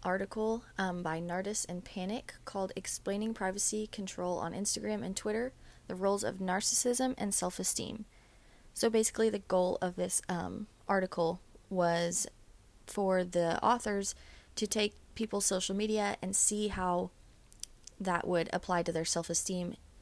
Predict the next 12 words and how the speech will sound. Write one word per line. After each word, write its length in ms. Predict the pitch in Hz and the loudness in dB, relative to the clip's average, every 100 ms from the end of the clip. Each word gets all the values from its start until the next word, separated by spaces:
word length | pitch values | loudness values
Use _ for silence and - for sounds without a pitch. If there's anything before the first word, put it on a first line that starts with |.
| - - | -20 -6
and 240 | 185 180 180 | -2 0 0
narcissism 640 | 170 - - 175 180 190 | 0 2 0 0 0 0
and 160 | - 170 | -2 -4
h-, 100 | 175 - - - | -6 -10 -20 -4
like, 240 | 175 - - | -4 -4 -4
and 160 | 175 | -2
how 140 | 175 165 | 0 0
safe 460 | - - 165 170 | 2 4 2 2
they 160 | - 160 | 0 0
were 160 | 165 151 | 2 0
being 360 | 156 147 147 - | 0 -2 -4 -2
on, 340 | 160 147 156 | 0 0 -2